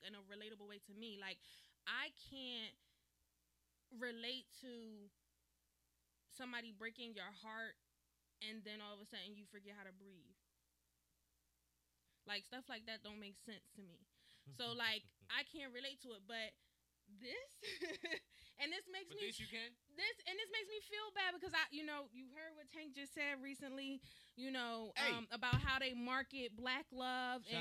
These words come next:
Speaker 2: out
Speaker 1: and,
Speaker 2: to my boy
Speaker 1: and
Speaker 2: Tank.
Speaker 1: how
Speaker 2: Y'all better
Speaker 1: it's a
Speaker 2: listen to his
Speaker 1: threat.
Speaker 2: podcast.
Speaker 1: Right, right, and how it's a threat and all these, and I b-, I agree with him. Y'all know how I am about my people. I am, I am with y'all,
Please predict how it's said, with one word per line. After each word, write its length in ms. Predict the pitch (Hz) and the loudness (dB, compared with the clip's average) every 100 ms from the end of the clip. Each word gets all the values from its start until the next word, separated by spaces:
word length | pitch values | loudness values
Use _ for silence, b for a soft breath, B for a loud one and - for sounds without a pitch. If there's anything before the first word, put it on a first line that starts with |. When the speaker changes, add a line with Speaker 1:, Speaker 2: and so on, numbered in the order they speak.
| 151 | 4
Speaker 2:
out 80 | 139 | 2
Speaker 1:
and, 80 | |
Speaker 2:
to 0 | |
my 160 | 131 123 | 2 4
boy 160 | 120 120 | 6 6
Speaker 1:
and 80 | |
Speaker 2:
Tank. 160 | - 123 | 6 8
Speaker 1:
how 160 | - - | 8 8
Speaker 2:
Y'all 80 | |
better 80 | - | 6
Speaker 1:
it's 80 | 139 | 4
a 80 | 185 | 2
Speaker 2:
listen 80 | 127 | 4
to 80 | |
his 80 | 262 | 6
Speaker 1:
threat. 160 | 262 269 269 - | 10 12 10 6
Speaker 2:
podcast. 240 | - 101 233 | 0 2 8
Speaker 1:
Right, 320 | 302 311 - | 10 10 8
right, 240 | 277 262 | 6 6
and 160 | 247 262 | 4 4
how 240 | 285 285 | 4 4
it's 160 | 294 277 | 2 0
a 80 | 247 | -4
threat 320 | 254 262 269 240 | -2 2 2 2
and 160 | 240 | 0
all 240 | 202 277 294 | 0 0 0
these, 80 | 262 | 0
and 80 | 262 | 0
I 80 | 262 | 0
b-, 160 | 226 240 - | -4 -8 -12
I 80 | 262 - | -14 -12
agree 480 | 233 269 370 359 | -10 -6 -6 -6
with 160 | 339 277 | -4 -2
him. 160 | 269 233 | -2 -4
Y'all 160 | 220 | -6
know 160 | 247 269 | -10 -10
how 160 | 262 | -10
I 40 | 240 | -6
am 80 | 247 | -6
about 160 | 220 196 | -6 -10
my 160 | 190 | -12
people. 320 | 277 285 220 | -12 -12 -8
I 160 | 180 226 | -6 -6
am, 160 | 214 208 | -6 -10
I 160 | - 220 196 | -14 -16 -16
am 160 | 208 | -10
with 160 | 269 247 - | -8 -8 -10
y'all, 320 | 170 147 | -14 -16